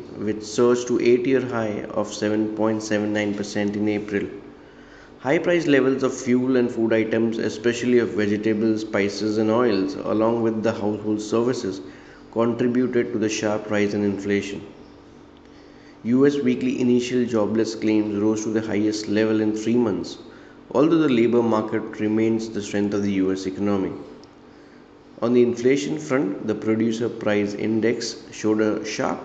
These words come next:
deceleration in April to a point five percent rise from the one point six percent surge the prior month,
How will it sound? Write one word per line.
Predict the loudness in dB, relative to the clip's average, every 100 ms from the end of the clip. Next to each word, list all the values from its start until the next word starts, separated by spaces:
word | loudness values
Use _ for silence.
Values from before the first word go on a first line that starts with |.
| -12 -6
deceleration | -4 0 0 2 2 0 -2
in | 0
April | 2 0 0 0 -2 -6 -12 -20 -20 -20 -20 -4
to | -2 0 -2
a | -6 -10 -14 -4
point | 0 0 -2 -8
five | -4 -4 -4
percent | -4 0 0 0
rise | 0 0 0
from | -4 -2 0
the | 2
one | 2 2 0
point | -2 -4 -4
six | -6 -6
percent | -8 -6 -2 -2
surge | 0 0 0 0
the | -4 -4
prior | 0 0 2
month, | 0 -2 -6